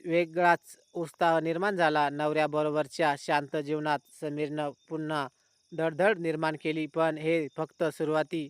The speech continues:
होती, कारण समीरसोबतच्या गप्पामध्ये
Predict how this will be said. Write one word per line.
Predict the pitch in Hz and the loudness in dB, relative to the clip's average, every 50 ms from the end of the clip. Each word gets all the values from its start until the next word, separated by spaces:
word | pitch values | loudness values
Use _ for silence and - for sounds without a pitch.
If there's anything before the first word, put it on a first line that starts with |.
| - _ | -12 _
होती, | - 143 147 139 - 165 151 135 - _ | -8 -8 -8 -6 -6 -6 -8 -8 -4 _
कारण | 156 147 147 151 151 143 135 - _ _ _ _ _ - | 2 4 4 4 2 -2 -4 -10 _ _ _ _ _ -4
समीरसोबतच्या | 160 156 165 165 147 - - 160 147 151 151 147 - 170 156 143 | -2 0 0 0 -2 0 -2 -2 0 0 -2 -2 0 -2 -2 0
गप्पामध्ये | 135 151 151 - - 160 151 156 156 156 151 185 220 | 0 -2 -4 0 0 0 0 0 -2 -2 2 2 2